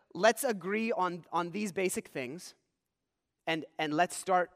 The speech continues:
start from there because we think this will help make the best witness. Um, so that, that's the second part. But what I really want you to see is how they started that sentence. "It seemed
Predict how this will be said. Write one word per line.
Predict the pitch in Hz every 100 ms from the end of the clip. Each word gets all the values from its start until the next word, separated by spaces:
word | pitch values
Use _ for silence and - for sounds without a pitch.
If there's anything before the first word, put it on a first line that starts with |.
| _
start | - 196 190
from | 196 170
there | 147 123
because | 143 180
we | 170
think | 185 175
this | 175 175
will |
help | 147 180 165 _
make | 165 160
the | 160
best | 147 -
witness. | 170 127 117 - - _ _ _ _ _ _
Um, | 175 151 127 - _ _ _ _ _ _ _ _ _ _ _ _ _ _ _ _ -
so | 190
that, | 180 185
that's | 190 -
the | 180
second | 180 165
part. | 160 120 - _ _
But | 165
what | 160 151
I |
really | 131 165 220
want | 139 131
you | 120
to | 117
see | - 120 - _ _ _ _ _ _ _ _ _ _
is | 147
how | 151
they | 127
started | - 139 123
that | 120 120
sentence. | - 98 123 - _ _ _ _ _ _ _ _ _ _ _ _ -
"It | 156
seemed | - - 208 220 226 240 262